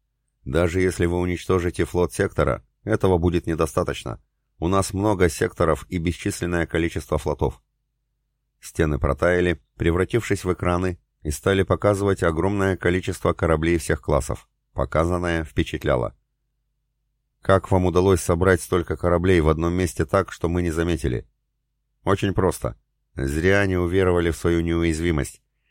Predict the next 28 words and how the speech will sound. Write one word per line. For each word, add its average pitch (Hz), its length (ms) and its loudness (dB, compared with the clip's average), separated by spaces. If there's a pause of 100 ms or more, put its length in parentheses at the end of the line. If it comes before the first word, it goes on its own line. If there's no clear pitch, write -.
(120)
и 127 100 -6
теперь 120 360 2
будут 98 300 2
платить 95 340 2
за 92 120 0
это 90 220 4
долго, 78 420 0 (260)
пока 76 280 0
мы 80 140 0
вас 85 240 0
не 80 60 -4
уничтожим. 71 640 -2 (920)
Мезовторы, 78 640 0 (340)
мы 85 160 -2
с - 100 -8
вами 101 240 0
так 104 200 0
никогда 87 380 -2
не 87 80 0
договоримся. 82 640 0 (420)
Отпустите 104 580 0
нас, 71 260 -2 (300)
и 80 80 -2
мы 98 140 4
расскажем 90 560 2
о 80 100 -2
вашем 78 300 0
могуществе». 76 640 -4